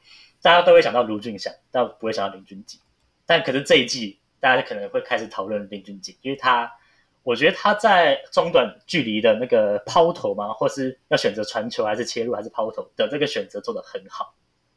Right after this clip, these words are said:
所以就会变成说他的命中率会提升很多。然后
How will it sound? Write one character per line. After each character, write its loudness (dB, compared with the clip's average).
所 -2
以 2
就 6
会 10
变 6
成 0
说 2
他 0
的 -2
命 -2
中 2
率 -6
会 0
提 -12
升 -4
很 -20
多。 -18
然 2
后 2